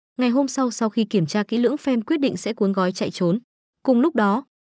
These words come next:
Usato cũng đã cùng Amako đến lâu đài để diện kiến ngài Loi. Trong khi nhỏ lo lắng thì Đức Vua đã cúi người cảm ơn chân thành. Vì Amako đã có công cứu giúp vương quốc,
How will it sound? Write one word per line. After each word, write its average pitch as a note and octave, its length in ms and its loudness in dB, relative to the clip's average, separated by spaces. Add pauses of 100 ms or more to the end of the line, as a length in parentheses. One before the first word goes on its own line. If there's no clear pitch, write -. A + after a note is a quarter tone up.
(120)
Usato B3 440 0
cũng G#3+ 240 -2
đã A3 100 0
cùng G3+ 220 2
Amako G#3 520 0
đến F#3+ 160 0
lâu A#3 140 2
đài F#3+ 240 0
để F3 180 0
diện F3+ 160 -2
kiến G3 260 0
ngài G#3+ 140 0
Loi. F3+ 260 0 (380)
Trong D#4+ 140 2
khi D#4 160 2
nhỏ G#3 240 2
lo G3 180 0
lắng G3 240 2
thì A3 140 2
Đức C#4 240 -2
Vua A#3+ 140 4
đã G#3 160 -2
cúi G#3 220 0
người B3 200 2
cảm F3 200 -4
ơn A3 200 0
chân G#3 160 -2
thành. F3+ 200 -2 (460)
Vì A#3 160 2
Amako B3 520 2
đã G#3 140 -2
có A3 160 0
công A#3 220 0
cứu G3+ 180 2
giúp E4 220 0
vương A3+ 180 2
quốc, D#4+ 180 0